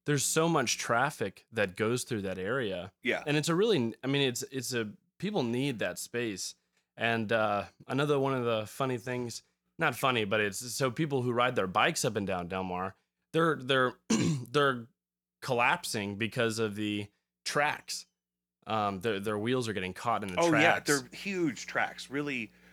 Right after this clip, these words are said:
Speaker 2: really disruptive. Can you do me a favor? Can you go over to the color box and creep down the gain on this microphone just a pinch? Just a, maybe, like, a nine o'clock. We're live, folks. We are D I Y.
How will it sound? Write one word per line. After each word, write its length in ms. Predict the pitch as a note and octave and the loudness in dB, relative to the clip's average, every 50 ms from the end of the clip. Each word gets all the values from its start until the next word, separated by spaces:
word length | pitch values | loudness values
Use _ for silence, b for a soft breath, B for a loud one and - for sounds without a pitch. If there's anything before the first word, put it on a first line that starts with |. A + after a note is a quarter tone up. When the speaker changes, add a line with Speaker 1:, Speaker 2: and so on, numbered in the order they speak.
| b b | b b
Speaker 2:
really 240 | - C3 C#3+ C3+ C3 | -6 -4 -4 -2 -4
disruptive. 580 | A#2 A#2 A2 - - A2+ G#2 - - F2 - - | -4 -6 -8 -4 -2 -4 -4 -4 -8 -12 -14 -12
Can 140 | - C#3+ D#3+ | -12 -12 -10
you 80 | D#3 | -10
do 60 | E3+ | -8
me 140 | C#3+ A#2 G#2+ | -8 -8 -8
a 20 | G2 | -8
favor? 260 | - F#2+ F#2+ G2+ G2+ | -10 -10 -10 -10 -10
Can 140 | - C3 C#3 | -10 -12 -8
you 40 | |
go 100 | C#3 C#3+ | -6 -6
over 120 | C3+ B2 B2+ | -6 -4 -6
to 80 | B2 A2 | -8 -8
the 60 | - | -8
color 240 | - A#2+ G#2+ G#2+ A2 | -10 -10 -8 -8 -6
box 420 | A2+ A2 A2+ - - - - - - | -6 -8 -10 -10 -14 -16 -16 -10 -8
and 240 | A#2+ A2 G#2 G#2 - - _ _ _ _ _ - | -8 -8 -6 -8 -14 -18 _ _ _ _ _ -12
creep 260 | - - C3+ A#2+ - | -8 -6 -6 -6 -4
down 220 | - A2+ A2+ A2 | -6 -6 -6 -6
the 80 | G#2+ G#2+ | -8 -10
gain 380 | G2 A2 G#2 G#2 G#2+ A2 A2 | -10 -10 -8 -8 -8 -10 -12
on 120 | - G#2+ G#2 | -12 -12 -12
this 200 | G#2 G#2 - - | -10 -12 -8 -8
microphone 420 | A#2+ G#2 - G#2+ - A#2+ G#2+ G#2 | -8 -8 -8 -6 -6 -4 -4 -4
just 220 | G2 B2 - - B2+ | -8 -10 -8 -6 -6
a 60 | A2 A2 - _ | -6 -8 -10 _
pinch? 460 | - C3+ F#2+ - - - - - - - B2 - _ b b b b b b b b b - | -6 -6 -6 -6 -8 -8 -8 -8 -10 -12 -18 -20 _ b b b b b b b b b -12
Just 180 | - B2+ - | -10 -6 -4
a, 120 | B2+ A2 - | -4 -4 -4
maybe, 360 | G#2+ A#2+ A#2+ A#2+ A#2+ A#2+ A#2+ | -2 -2 -4 -2 -2 -4 -2
like, 200 | A2+ A2 G#2 - | -2 -2 -2 -4
a 60 | G#2 | -6
nine 380 | G#2 G#2+ A2 A#2+ A#2 A#2+ B2 A#2+ | -8 -6 -4 -2 -2 -2 -2 -4
o'clock. 480 | A2+ - - C#3 B2+ A#2+ G#2+ G2 - | -6 -6 -2 2 2 2 2 2 0
We're 160 | C#3 E3 G#3+ A3+ | 0 0 2 4
live, 400 | F3+ B2+ A#2 B2+ C#3+ C#3 B2+ - | 4 4 6 6 6 4 2 0
folks. 420 | - - B2 B2 B2 - - - | 0 4 4 4 4 4 0 -4
We 160 | C#3+ D#3 E3 C#3+ | -4 0 2 4
are 200 | B2 A2+ G#2+ - - C3 A#2 | 4 2 2 -2 -6 -12 -10
D 220 | - D#3 D#3+ E3 | -6 -2 0 2
I 240 | A#2 C3 C3 C3 B2 | 2 2 2 2 0
Y. 640 | A#2 G#2 A#2 A#2+ B2 C3+ C3+ B2+ A2 G2 F#2+ - | -2 0 0 2 2 4 4 2 2 0 -4 -10